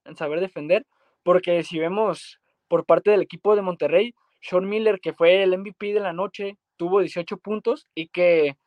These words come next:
que de alguna manera, pues, está destacando y que creo que fue factor fundamental. Al menos, no sé cómo vayan al momento, pero, pero, pues, ojalá que les vaya bien,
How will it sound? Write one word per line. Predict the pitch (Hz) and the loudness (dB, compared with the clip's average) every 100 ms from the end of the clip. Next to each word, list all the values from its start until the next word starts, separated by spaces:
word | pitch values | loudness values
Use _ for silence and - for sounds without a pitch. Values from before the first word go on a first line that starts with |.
| _ _ _ _ | _ _ _ _
que | - 180 | 2 4
de | 175 | 4
alguna | 165 196 | 0 -2
manera, | 214 175 196 | -2 2 0
pues, | 196 185 | 0 -8
está | 165 - | -6 0
destacando | 185 220 156 - 208 254 370 | 0 0 -8 -6 -6 -8 -12
y | 143 | -16
que | - 151 | -14 -10
creo | 165 | -8
que | 190 | -4
fue | 185 202 214 202 | 2 4 4 0
factor | 185 180 180 | 0 2 0
fundamental. | 214 196 160 143 175 277 - _ _ _ _ _ - | 0 -2 -2 0 0 0 -4 _ _ _ _ _ -4
Al | 160 | -2
menos, | 165 180 220 202 - 151 | 0 2 2 2 -2 -8
no | 165 | -6
sé | 180 208 190 | -4 -4 -4
cómo | 208 202 202 | -2 0 4
vayan | 185 190 208 170 | 4 4 -2 -6
al | 156 | -10
momento, | 147 156 196 262 - _ _ _ _ | -10 -12 -8 -8 -10 _ _ _ _
pero, | - 175 165 165 151 139 139 _ _ _ _ _ _ | 0 2 2 0 -2 -6 _ _ _ _ _ _ _
pero, | 165 165 | -8 -8
pues, | 165 | -8
ojalá | 160 160 151 | -6 0 0
que | 160 | 0
les | 196 160 | -2 -2
vaya | 160 180 | 0 0
bien, | 202 | -2